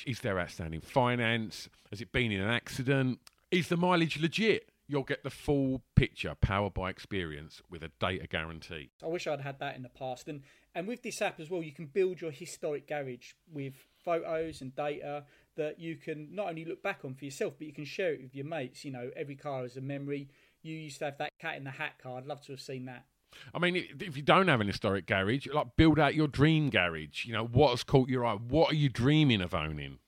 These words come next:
Speaker 2: And the best bit is free. Up to fifty cars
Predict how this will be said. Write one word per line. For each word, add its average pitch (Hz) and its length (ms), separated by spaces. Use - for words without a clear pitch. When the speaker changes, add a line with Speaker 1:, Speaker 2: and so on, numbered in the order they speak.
Speaker 2:
And 147 120
the 143 40
best 190 300
bit 143 320
is 135 180
free. 123 380
Up 175 180
to - 80
fifty 214 380
cars 131 540